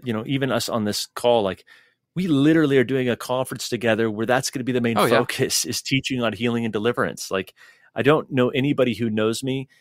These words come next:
Speaker 1: that would say that Michael doesn't care about the supernatural or that these things aren't flowing regularly. But I can also tell you this, that I know of, I'm not under an apostle. I didn't have a C E O, vision from heaven type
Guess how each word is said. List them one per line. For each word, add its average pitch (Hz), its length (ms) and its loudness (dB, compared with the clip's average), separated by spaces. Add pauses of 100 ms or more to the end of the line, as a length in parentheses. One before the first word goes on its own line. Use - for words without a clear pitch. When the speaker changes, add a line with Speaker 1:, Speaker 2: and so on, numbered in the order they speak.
(140)
Speaker 1:
that 113 140 0
would 107 140 -4
say 101 500 0 (220)
that 107 160 -6
Michael 110 280 -2
doesn't 101 240 -4
care 104 180 -2
about 95 200 -2
the 107 60 -12
supernatural 98 880 -4
or 104 140 -4
that 92 140 -4
these 104 200 -6
things 104 340 -6
aren't 98 160 -6
flowing 98 340 -4
regularly. 104 520 -4 (240)
But 107 100 0
I 101 40 4
can 110 100 -4
also 117 200 0
tell 104 100 4
you 98 60 2
this, 107 340 0 (460)
that 113 140 0
I 110 80 4
know 113 200 6
of, 104 120 6
I'm 95 140 2
not 101 240 4 (220)
under 95 560 -4
an 90 100 -8
apostle. - 600 -4 (640)
I 104 80 -12
didn't 110 220 -2
have 98 180 2
a 95 60 0
C 101 440 -2
E 87 60 -6
O, 95 480 0 (140)
vision 107 360 -2
from 101 180 -4
heaven 98 340 0
type 95 260 -6